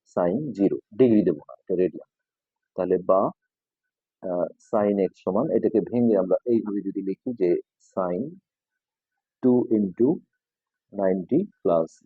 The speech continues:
zero। তো এটার ভ্যালু আর এটার ভ্যালু কিন্তু একই, যেহেতু এন এর মান জোড়, তাহলে সাইনই থাকবে, আর এটা উঠে গিয়ে আমরা জানি থিটাটা এখানে বসে যায়। তো এখন, আহ, এই জায়গায় আমরা দেখো এই টু, টু ক্যান্সেল করে দিলে পাই প্লাস জিরো, অর্থাৎ জিরোর সাথে কিছু যোগ করলে জিরোর আসলে ভ্যালু থাকে না, অর্থাৎ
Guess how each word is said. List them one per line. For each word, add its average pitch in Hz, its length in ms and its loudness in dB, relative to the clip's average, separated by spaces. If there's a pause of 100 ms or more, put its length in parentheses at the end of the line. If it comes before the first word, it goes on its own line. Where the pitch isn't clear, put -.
(100)
zero। 80 200 -4 (440)
তো 101 60 2 (180)
এটার 143 260 2
ভ্যালু 127 260 2
আর 117 120 2
এটার 107 200 -2
ভ্যালু 104 220 -14
কিন্তু - 180 -10 (100)
একই, - 200 -4
যেহেতু 110 260 -6
এন 107 100 -2
এর 104 120 -4
মান 101 180 -8
জোড়, 123 260 2
তাহলে 98 180 -4 (100)
সাইনই 101 320 -2
থাকবে, 104 280 -4
আর 101 60 0 (120)
এটা 110 240 0
উঠে 107 220 -2
গিয়ে 101 160 2
আমরা 98 200 0
জানি 95 140 -2 (140)
থিটাটা 107 360 0
এখানে 92 280 -8
বসে - 220 -10
যায়। 170 120 0 (1000)
তো 117 80 6 (240)
এখন, 143 200 -2 (260)
আহ, 117 120 4 (120)
এই 135 100 4
জায়গায় 123 220 2
আমরা 113 180 0
দেখো 117 220 -4
এই - 100 -4
টু, 139 80 -2 (100)
টু 131 140 -4
ক্যান্সেল 117 340 -4
করে 107 180 0
দিলে 135 140 -2 (140)
পাই 127 140 4 (100)
প্লাস 107 220 0 (180)
জিরো, 110 200 0 (200)
অর্থাৎ 104 260 -6
জিরোর 123 240 0
সাথে 120 200 -4
কিছু 107 140 -12 (100)
যোগ 104 100 2 (100)
করলে 113 160 0 (100)
জিরোর 110 280 2
আসলে 101 260 -2
ভ্যালু 101 240 -2
থাকে 95 220 -6
না, 120 120 -2
অর্থাৎ - 180 -6